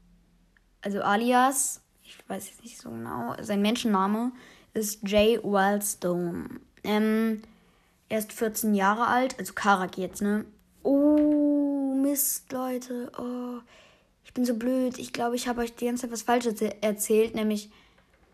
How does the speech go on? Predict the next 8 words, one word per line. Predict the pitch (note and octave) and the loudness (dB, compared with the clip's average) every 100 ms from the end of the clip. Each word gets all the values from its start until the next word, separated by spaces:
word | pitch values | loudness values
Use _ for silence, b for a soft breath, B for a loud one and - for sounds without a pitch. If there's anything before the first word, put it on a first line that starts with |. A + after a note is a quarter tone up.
| b - | b -6
Karak | A#3 A3+ A3 | -2 -2 -2
hat | A3 | -2
an, | A3 G#3+ | -2 -4
hat | A3 A3+ A3+ | 0 -2 0
am | G#3 G3+ | 0 0
fünfundzwanzigsten | - - D#4 B3+ A3 G3+ - G3 F#3+ - - G3+ | -2 4 6 6 4 2 2 0 -2 -8 -4 -2
Januar | F3+ F3+ F3+ F3 | 0 -2 -2 -4
Geburtstag. | F#3 F#3+ E3+ - - F#3+ G3 G2 | -6 -6 -6 -6 -8 -8 -8 -10